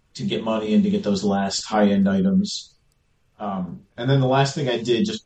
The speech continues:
as I was just kinda slowly leveling and, and filling in some gaps, was to go back and find a way to get the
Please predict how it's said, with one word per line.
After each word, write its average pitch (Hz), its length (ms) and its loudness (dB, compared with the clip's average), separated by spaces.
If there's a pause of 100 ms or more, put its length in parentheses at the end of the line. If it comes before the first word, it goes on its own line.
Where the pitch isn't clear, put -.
(100)
as 120 240 -2
I 107 100 -2
was 104 180 -2
just - 140 -10
kinda 104 120 -2
slowly 107 360 2
leveling 101 560 0
and, 92 240 2
and 98 200 -2
filling 208 240 2
in 190 120 2
some 190 180 0
gaps, - 480 -2
was - 680 0 (1000)
to 135 140 -8
go 127 380 2
back 117 440 2 (760)
and 110 680 -2 (320)
find 113 440 -6
a 110 80 2
way 104 500 4
to - 100 -6
get - 220 0
the 185 420 2